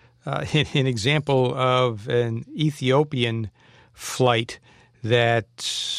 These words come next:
uh, well, reportedly the, the pilots kind of encountered some kind of difficulty. What's the background here?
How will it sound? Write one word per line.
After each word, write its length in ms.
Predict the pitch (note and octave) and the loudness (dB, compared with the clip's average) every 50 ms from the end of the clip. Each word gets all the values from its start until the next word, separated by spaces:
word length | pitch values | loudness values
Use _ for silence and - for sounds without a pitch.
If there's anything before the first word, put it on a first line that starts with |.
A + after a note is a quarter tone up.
| - - - | -8 -10 -10
uh, 1000 | A3 G#3+ G#3 G#3 G#3 G3+ G3+ G3 F#3 - - G#3+ A3 G#3 G#3+ G3+ F#3 D#3+ F3 F#3 F3 | -10 -8 -6 -6 -4 -4 -6 -6 -6 -6 -4 -4 -2 -2 -2 -4 -4 -6 -6 0 4
well, 180 | D#3+ F#3 F3+ | 4 6 8
reportedly 800 | D#3+ D#3 D3+ B2 - - F#3+ A3 A#3+ A3 C#3+ C3 B2+ B2 A#2 A#2 | 8 8 6 6 6 4 6 6 6 6 6 6 6 6 4 4
the, 240 | A2 A#2+ A#2+ A2+ G#2+ | 4 4 4 4 2
the 280 | G#2+ C3 D3 B2 A#2 A2+ | -2 -6 -4 -2 -2 -2
pilots 500 | - - C#3+ D#3+ F3 C#3+ A2+ - - - | 0 2 2 4 4 4 2 0 -2 -4
kind 240 | - B2 A#2+ A#2+ | -2 0 0 2
of 140 | A#2 G#2+ G#2 | 0 0 -2
encountered 480 | A2 G#2+ G2+ - B2 B2+ A#2 A#2 A2 - | -4 -4 -2 -2 -2 0 0 0 -2 -2
some 160 | - C#3 C#3+ | -4 -4 -4
kind 180 | - - A2+ G#2+ | -2 -2 -4 -4
of 80 | G2 | -2
difficulty. 640 | F#2+ A#2+ A#2 - B2 - A#2 G#2+ G2 - A#2+ A2 - - _ _ _ _ _ _ _ _ - _ _ | -2 -4 -4 -4 -4 -4 -4 -4 -4 -6 -10 -10 -10 -14 _ _ _ _ _ _ _ _ -20 _ _
What's 220 | - E3+ E3+ - - | -6 -4 -4 0 0
the 100 | F3 D#3 | 0 2
background 440 | B2+ C#3 E3+ - - B2 A2+ G2+ G2 | 2 0 0 0 -2 -2 -2 -2 -4
here? 180 | G#2 G2+ G2 | -6 -6 -8